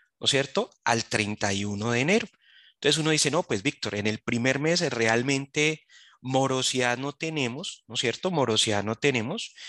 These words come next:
Y ahí vamos a, a verificar que dentro de la información y lo que nosotros observamos, siempre primer mes no hay morosidad, segundo mes. Entonces, esos doscientos créditos que sumaron quinientos millones de enero,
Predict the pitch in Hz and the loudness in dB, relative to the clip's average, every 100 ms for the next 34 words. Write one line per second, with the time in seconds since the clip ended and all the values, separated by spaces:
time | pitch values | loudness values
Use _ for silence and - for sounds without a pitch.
0 | - - - 143 143 147 156 180 180 180 | -16 -14 2 4 6 4 4 2 2 2
1 | - 127 123 117 120 - 117 - 165 165 | 2 0 0 -2 -6 -2 -2 0 0 0
2 | 170 - _ 143 135 - 127 120 113 113 | 0 -6 _ -2 -2 -2 0 2 2 0
3 | 113 120 117 107 104 - 123 170 170 - | 0 -2 -2 -2 0 0 -2 -2 -4 -4
4 | 113 104 104 107 151 160 - - - - | -6 -4 -8 -4 0 0 -2 -8 -18 -8
5 | - - 123 117 139 180 185 - 156 160 | -4 0 0 2 2 2 2 2 2 0
6 | 156 - 165 175 180 - - - - - | 0 -4 0 0 0 -6 -10 -8 -10 -10
7 | - 143 139 143 147 156 135 151 151 156 | -4 0 2 2 2 0 0 0 0 2
8 | 151 135 110 123 175 - _ - - _ | 2 0 2 2 0 -2 _ -20 -20 _
9 | _ _ - 147 127 123 135 151 196 107 | _ _ 4 4 4 0 -4 -2 -2 -4
10 | 101 110 - - 120 151 165 151 117 104 | -4 -4 -4 0 0 0 0 0 0 -2
11 | 147 - - 151 151 - 147 120 107 101 | -2 -4 -2 0 -2 -2 -4 -2 -4 -2
12 | 107 143 151 120 104 - 139 139 107 104 | -4 -4 -6 -6 -4 -2 -2 0 0 0
13 | 123 - 110 139 139 135 123 151 | 0 0 4 4 6 4 2 -4